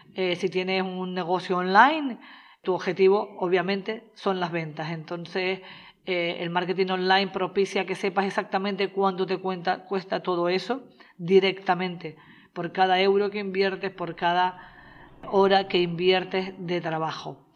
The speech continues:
Como les digo, Pinterest ha cambiado muchísimo. Ahora mismo es una red súper profesional.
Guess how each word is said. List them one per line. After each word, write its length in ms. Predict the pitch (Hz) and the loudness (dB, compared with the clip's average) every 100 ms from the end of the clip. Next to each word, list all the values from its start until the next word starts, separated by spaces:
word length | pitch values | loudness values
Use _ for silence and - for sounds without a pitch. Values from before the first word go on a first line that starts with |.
| - - - - - | -20 -20 -20 -20 -8
Como 220 | 180 175 | -6 -4
les 160 | 170 170 | -2 2
digo, 400 | 208 208 208 - | 2 2 -2 -2
Pinterest 400 | 220 190 185 185 | -2 -2 -2 -2
ha 80 | |
cambiado 460 | 180 175 180 180 180 | -2 -2 -2 -2 -4
muchísimo. 1200 | - 175 185 185 - 226 202 220 208 233 - _ _ _ - | -8 -8 -6 -6 -4 -4 -2 -4 -6 -8 -12 _ _ _ -4
Ahora 360 | 180 185 190 | 0 2 0
mismo 500 | 190 202 202 196 196 202 | 0 -2 -2 -4 -6 -6
es 300 | 196 196 196 | -4 -2 -2
una 200 | 196 185 | -4 -4
red 220 | 180 196 | -2 -2
súper 600 | 190 - 233 208 214 180 | -4 -2 -2 0 -2 -2
profesional. 840 | - 180 175 - 180 180 202 220 | -6 -8 -8 -10 -8 -4 -2 -2